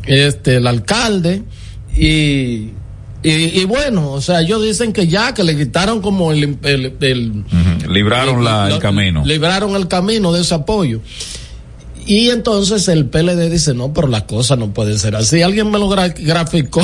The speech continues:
Speaker 1: <laughs> y que, que es como si se estuviera cambiando dos,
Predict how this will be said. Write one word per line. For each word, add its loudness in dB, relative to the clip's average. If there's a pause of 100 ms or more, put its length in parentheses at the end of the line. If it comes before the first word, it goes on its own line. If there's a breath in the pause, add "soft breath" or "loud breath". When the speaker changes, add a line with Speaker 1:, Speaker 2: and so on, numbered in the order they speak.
Speaker 1:
<laughs> 4
y 2
que, 0
que 2
es -2
como 2
si 2
se 2
estuviera 0
cambiando 0 (560 loud breath)
dos, 0